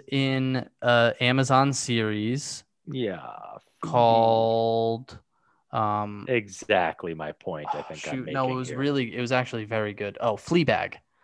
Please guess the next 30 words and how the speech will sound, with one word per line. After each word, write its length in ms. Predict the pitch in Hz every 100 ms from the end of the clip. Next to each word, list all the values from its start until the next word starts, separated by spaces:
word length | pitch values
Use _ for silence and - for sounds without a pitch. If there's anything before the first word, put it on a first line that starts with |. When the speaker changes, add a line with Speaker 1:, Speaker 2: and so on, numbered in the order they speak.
| _ _ _ -
Speaker 2:
Oh. 560 | 139 147 147 131 98 85
Speaker 1:
She's 400 | - 156 156 143
the 120 | 151
ri-, 300 | 135 127 117
creator 840 | - 147 135 143 147 151 147 143
and 200 | 110 123
writer 380 | 117 117 117 117
and 140 | 117 110
star 360 | - 110 107
of 100 | 104
Fleabag. 720 | - 170 156 143 139 135 147 -
She 260 | - 127
played, 520 | 123 131 123 120 117 113
uh, 220 | - - - -
or 200 | 123 107 117
I 80 |
guess 180 | 120 117
voiced, 920 | 120 113 123 139 123 113 - - - - _ _ _ -
um, 300 | 123 107 110 -
L 320 | 131 139 135 _ - _
three 440 | - 139 139 135 131
three 300 | 131 127 120
seven 580 | - 127 131 135 143 156
in, 420 | 226 120 113 110 101
uh, 40 |
Speaker 2:
Yes. 460 | 92 92 87 85 -
Speaker 1:
Solo. 580 | 131 135 143 143 147 _ _ -
Speaker 2:
Okay, 280 | 110 - 104
I 80 | 110
take 240 | 107 120